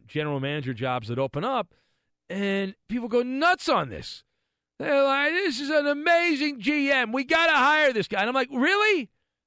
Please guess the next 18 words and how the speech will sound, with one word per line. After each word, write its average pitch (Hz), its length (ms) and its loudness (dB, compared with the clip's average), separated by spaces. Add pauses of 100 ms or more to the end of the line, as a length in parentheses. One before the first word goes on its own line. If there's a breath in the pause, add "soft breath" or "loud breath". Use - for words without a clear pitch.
(120)
How 302 200 4
the 403 60 4
hell 339 140 8
do 359 60 0
you 269 100 2
know 269 360 4
that? 151 240 0 (1200)
How 233 160 2
do 359 80 2
you 330 120 0
know 240 720 2 (420)
that 202 200 2
this 240 180 -2
guy's 226 320 2
an 196 80 -4
amazing 190 380 0
G 208 160 -4
M?" 175 200 0